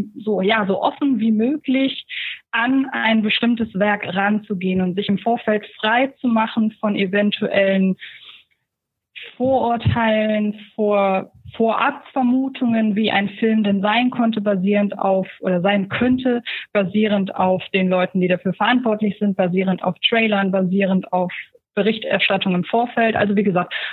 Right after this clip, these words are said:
Offenheit. Ähm,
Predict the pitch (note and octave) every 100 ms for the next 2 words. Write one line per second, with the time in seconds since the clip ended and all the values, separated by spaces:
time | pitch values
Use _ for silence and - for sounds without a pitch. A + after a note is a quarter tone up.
0 | - A#3 - C#4 B3 B3 B3 B3 - -
1 | - _ _ - A3 A3 A3 G#3+ G#3+ G#3
2 | -